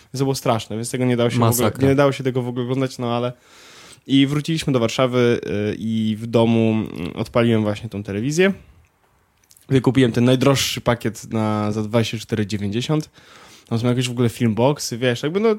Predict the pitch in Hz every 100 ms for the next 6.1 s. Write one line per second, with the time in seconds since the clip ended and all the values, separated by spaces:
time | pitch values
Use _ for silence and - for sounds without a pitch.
0 | - - 190 175 175 165 156 - 147 147
1 | 135 135 131 123 120 123 127 - - -
2 | 131 156 - 147 - 143 139 131 127 127
3 | 117 123 117 117 120 - 110 113 117 117
4 | 113 110 113 127 185 185 _ - - -
5 | 123 120 143 147 139 131 139 123 123 123